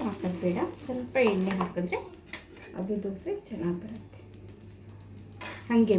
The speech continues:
ಬಿಡಿ, ಸಣ್ಣ ಉರಿಗೆ ನೋಡಿ ಈ ಥರ ತೆಗ್ದು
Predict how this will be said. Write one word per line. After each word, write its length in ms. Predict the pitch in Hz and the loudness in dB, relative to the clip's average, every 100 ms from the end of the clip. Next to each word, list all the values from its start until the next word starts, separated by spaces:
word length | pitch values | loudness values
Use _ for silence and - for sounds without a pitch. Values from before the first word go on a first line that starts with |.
| 175 | 6
ಬಿಡಿ, 160 | 208 370 - - - | 4 4 0 -6 -2
ಸಣ್ಣ 240 | 208 208 190 | 0 4 4
ಉರಿಗೆ 280 | 180 190 349 - - - - - - - - - - - - - - - - - - - - - - - - - - 226 - - | 4 0 -2 -4 -8 -8 -8 -8 -8 -6 -6 -6 -8 -8 -8 -8 -8 -6 -6 -6 -6 -8 -10 -14 -20 -20 -20 -20 -12 -12 -10 -6
ನೋಡಿ 200 | 196 180 - - | -4 -2 -4 -6
ಈ 40 | 214 | -6
ಥರ 120 | 185 175 - - | -4 -4 -6 -4
ತೆಗ್ದು 320 | 180 175 175 | -2 -2 -4